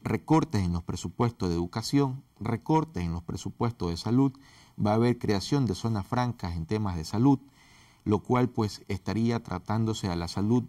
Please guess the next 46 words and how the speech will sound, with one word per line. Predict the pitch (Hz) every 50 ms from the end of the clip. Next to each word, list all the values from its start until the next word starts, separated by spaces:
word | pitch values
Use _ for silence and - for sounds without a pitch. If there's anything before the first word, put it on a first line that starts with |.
| -
no | - 104 110 113
como | - 117 113 110 113
un | 117 117
derecho, | 113 123 139 131 - - - - _ _ _
como | - - 87 90 95 92
es | 98
ahora, | 101 104 107 104 87 80 - _ - - - - - _ _
sino | - - 110 104 110 120 123 123 123
como | - 107 98 98 98
una | 104 113 107 98 95
dádiva. | 95 85 80 78 78 - - - - _ _ _ _ -
Decir | 98 92 98 - - 143 143 135 -
que | - - 87
zonas | - - - 131 131 127 113 -
francas | - 131 135 131 117 - - - 80 82 - - _ - - - - - - _ -
vengan | - 95 110 113 123 123 117 107 95 90
acá | 85 82 - - 110 113
al | 113 104 98
Ecuador, | 87 - - 92 104 113 120 120 - -
es | 101 104 107
decir | 110 104 - - 123 127 120 120
que, | - - 104 104 110 110 - - - _ _ _ _ _ -
de | 80 87
acuerdo | 90 - - 117 117 113
a | 101
las | 87 78 - - _ _
expresiones | - 87 - - 113 104 - - 131 127 117 95 82 78
del | 69 -
candidato | - 87 92 95 104 110 107 98 110
de | 104
la | 110
banca, | 110 113 101 95 95 - - - _ _ _ _ - - _ _ _ _
que | - 123
podrían | 107 - 123 123 131 151 160 175 175 156
tener | - 110 123 135 147 -
salud | - 123 123 135
gratuita | 143 135 123 117 - 147 156 156 151 147
las | 135 123 110
personas | - - 104 101 - 131 131 131 120
que | - 98
cobran | - - 120 123 131 117 104
el | 92
bono | 95 110 117 120 120 110
de | 95
desarrollo | - - 90 - 107 117 113 110
humano. | 117 127 92 76 -